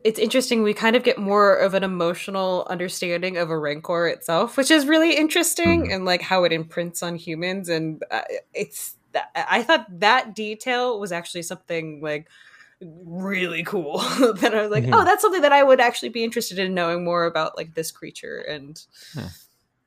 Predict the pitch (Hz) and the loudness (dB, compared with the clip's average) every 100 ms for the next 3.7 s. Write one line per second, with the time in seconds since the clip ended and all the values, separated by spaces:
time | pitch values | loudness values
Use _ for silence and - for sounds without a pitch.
0 | - 175 160 156 156 143 - 180 _ _ | -14 -12 -10 -10 -12 -12 -16 -20 _ _
1 | _ _ _ _ _ 123 110 104 113 - | _ _ _ _ _ -8 -6 -6 -4 4
2 | 156 147 143 147 180 240 208 190 120 - | 8 8 8 6 6 6 4 2 0 0
3 | - 113 127 127 113 - | 0 2 2 0 -2 -6